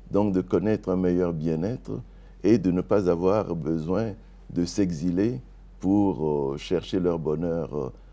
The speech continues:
en ville ou à l'étranger, ce qu'ils ne trouvent pas, euh, la plupart du temps. Donc cette approche holistique permet de comprendre la diversité des besoins en éducation et en formation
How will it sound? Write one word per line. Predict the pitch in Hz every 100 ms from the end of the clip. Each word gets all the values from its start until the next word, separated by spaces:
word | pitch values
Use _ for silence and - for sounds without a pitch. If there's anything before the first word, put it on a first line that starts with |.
| - -
en | 85
ville | 80 98 95
ou | 87
à | 85
l'étranger, | 73 - 73 76 92 120 -
ce | - 80
qu'ils | - 87
ne | 82
trouvent | - 85 -
pas, | 85 92 110 - - - -
euh, | 76
la | 71 73
plupart | 85 - 78
du | 62 67
temps. | 69 58 - - - -
Donc | 98 90
cette | - 113
approche | 113 - 127 123
holistique | 90 101 - 135 147 - - - -
permet | 113 98 98 110 131 - - - - - - - - - - - -
de | 82 90
comprendre | - 101 95 - 127 113 73 60 - - -
la | - 98
diversité | 95 95 98 98 90 - 120
des | 98
besoins | 90 92 90 87
en |
éducation | 85 76 80 76 - 85
et | 82
en | 73
formation | - 64 67 73 - 113